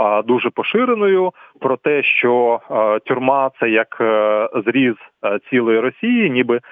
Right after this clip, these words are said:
Росія в мініатюрі, тобто там можна зустріти кого завгодно, а, і в тих самих пропорціях. Тобто,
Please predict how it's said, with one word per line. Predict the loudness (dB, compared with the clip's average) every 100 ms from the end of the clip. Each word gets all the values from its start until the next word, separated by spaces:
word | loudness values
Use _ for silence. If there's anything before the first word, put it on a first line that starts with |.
| -8
Росія | -4 -2 0 -2
в | 0
мініатюрі, | -2 0 -2 -2 0 0 -2
тобто | -4 -4
там | -4 -2
можна | -2 -2 -2
зустріти | -4 -2 -2 -2
кого | -2 -2 0
завгодно, | 0 0 0 0 -4 -4 -10 -20 _
а, | -2 0 -2
і | 0 2 2 0
в | -2
тих | -4 -2
самих | -4 -4 -6
пропорціях. | -4 0 -2 -2 -4 -4
Тобто, | -6 -4 -2